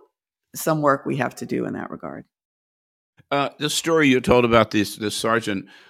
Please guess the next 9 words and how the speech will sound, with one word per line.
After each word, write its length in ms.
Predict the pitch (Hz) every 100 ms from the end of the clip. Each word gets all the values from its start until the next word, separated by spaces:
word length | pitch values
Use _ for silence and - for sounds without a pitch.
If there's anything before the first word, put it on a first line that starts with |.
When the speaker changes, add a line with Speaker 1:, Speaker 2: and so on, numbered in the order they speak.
| _
Speaker 2:
uh, 160 | 101 101
in 160 | 110 104
Alaska, 760 | 98 107 110 110 - 92 90 87 _ - _ -
uh, 300 | 90 90 90
and 280 | 95 92 95 -
easy 300 | 104 98 95
accessi-, 540 | 90 - 95 85 -
uh, 360 | - - 85 -
easy 520 | 85 82 85 82 73